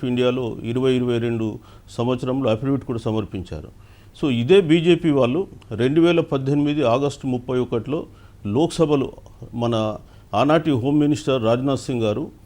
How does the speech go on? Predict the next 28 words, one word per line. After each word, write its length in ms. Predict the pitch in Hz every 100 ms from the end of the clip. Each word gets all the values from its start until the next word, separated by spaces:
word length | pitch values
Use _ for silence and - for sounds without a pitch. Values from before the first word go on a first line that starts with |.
| - - - - - - - -
ఒక 100 | 143
స్పష్టమైన 540 | - 143 - 175 185
ప్రకటన 460 | 165 135 131 139 117
చేశారు, 360 | 104 - 87 -
"ఇరవై 360 | 117 151 175
ఇరవై 220 | 170 160 156
ఒక్క 200 | 151 139
సెన్సస్లో 540 | - 139 151 135 147
మేము 180 | 143 131
తప్పకుండా 480 | 120 113 120 131 120
కులగణన 440 | 117 113 117 113
చేస్తామని." 560 | 98 92 90 82 80 - - - -
కానీ 180 | 143 160
ఇరవై 360 | 139 151 175 175
ఇరవై 360 | 156 147 156
రెండులో 340 | 151 143 143 165
సుప్రీంకోర్టులో 720 | 131 117 151 151 139 151 143
యూటర్న్ 480 | 113 135 147 139
తీసుకొని 360 | 120 117 - 135
మేము 160 | 127 107
చేయమని 260 | 107 113 110
చెప్పారు. 440 | 101 95 107 117 180 - - -
So 60 | 139
anyhow, 400 | 120 131 180 180 - - - - -
ఆ, 160 | 113
రాహుల్ 420 | 110 131 127 160
గాంధీ 300 | 147 143 139
గారు 320 | 139 131 127